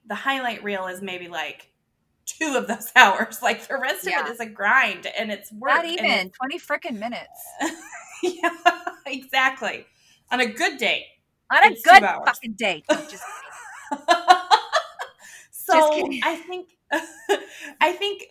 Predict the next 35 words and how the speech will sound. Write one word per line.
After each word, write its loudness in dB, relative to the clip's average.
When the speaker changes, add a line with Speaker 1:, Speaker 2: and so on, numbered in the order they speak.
Speaker 1:
like, -2
for -4
me -6
going -6
in, -8
I -2
knew -4
that -6
we -12
were -8
kind -10
of -12
in -8
a -4
fun -4
way. -8
Like, -4
I 2
wanted -4
it -16
to -20
be -16
fun -2
and, -8
like, -8
lighthearted, -4
but -4
talking -10
about -10
the -16
real -12
shit. -10
And, -2
Speaker 2:
Yeah. -6
Speaker 1:
um, -4